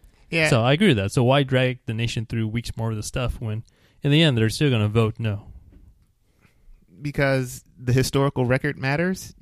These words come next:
Speaker 1: because giving the American people the conception that you take the, your oath for impartial justice seriously
Speaker 2: No,
Speaker 1: matters.
Speaker 2: no, it's not about, I don't think it's about that. It's, it's like,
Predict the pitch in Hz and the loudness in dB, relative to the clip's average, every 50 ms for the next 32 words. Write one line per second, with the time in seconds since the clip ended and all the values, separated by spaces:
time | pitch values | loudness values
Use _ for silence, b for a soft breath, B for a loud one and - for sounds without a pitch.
0 | _ - 123 127 - 127 123 123 123 123 120 120 - - _ - - - - - | _ -12 -10 -6 -4 -2 -2 -2 -2 -4 -4 -8 -12 -18 _ -20 -20 -20 -20 -20
1 | - - - - 120 127 139 135 139 139 131 127 120 123 123 123 120 120 123 127 | -20 -18 -16 -8 -2 0 0 0 0 -2 -4 -4 -4 -4 -4 -2 -2 -2 -4 -4
2 | - - 117 117 - 127 123 - - 123 123 123 120 117 120 117 - - 117 117 | -4 -8 -8 -4 -4 -4 -2 -2 -2 0 0 -2 -2 -2 -4 -4 -4 -4 -6 -6
3 | 117 - - 123 123 - - 123 120 117 117 - - - 120 117 117 117 110 - | -4 -4 -4 -4 -4 -4 -6 -6 -6 -4 -6 -6 -4 -4 -2 -2 -2 -2 -4 -8
4 | - - - - - - - 135 127 - - - - b b b b b b b | -12 -16 -20 -16 -10 -8 -6 -6 -6 -6 -10 -16 -20 b b b b b b b
5 | b - - - - 120 113 113 113 113 110 110 110 107 - _ - - - - | b -20 -14 -6 -2 -2 0 0 0 0 0 -2 -2 -4 -8 _ -18 -18 -18 -18
6 | - _ _ _ _ _ _ _ _ _ _ _ _ _ _ 117 123 117 - 131 | -20 _ _ _ _ _ _ _ _ _ _ _ _ _ _ -6 -6 -4 0 2
7 | 127 139 147 - - - - - - - - - - 123 120 117 117 110 110 110 | 2 2 2 0 -4 -12 -20 -20 -20 -20 -20 -10 -6 -4 -2 0 0 0 -2 -2
8 | - - 101 120 117 123 123 127 - 127 120 113 - 120 123 - - 120 120 - | -4 -6 -6 -6 -4 -4 -4 -4 -4 -6 -6 -6 -4 -6 -6 -6 -6 -8 -6 -4
9 | - 135 123 131 135 131 123 - 139 135 135 143 143 139 - 226 - 123 139 147 | -4 -4 -2 -2 -4 -4 -4 -6 -6 -6 -6 -6 -8 -10 -8 -6 -4 -2 -2 -2
10 | 165 170 170 170 - 202 190 160 151 160 160 - - - 143 147 185 - 170 165 | -2 -4 -6 -8 -10 -10 -10 -8 -8 -10 -10 -10 -12 -14 -14 -14 -12 -12 -10 -8
11 | - 175 156 135 120 117 120 120 117 - 117 104 104 117 131 143 135 143 - 143 | -6 -6 -6 -6 -6 -6 -6 -8 -6 -8 -10 -10 -8 -10 -10 -10 -10 -10 -10 -10
12 | - - 156 135 135 - | -8 -6 -6 -6 -6 -8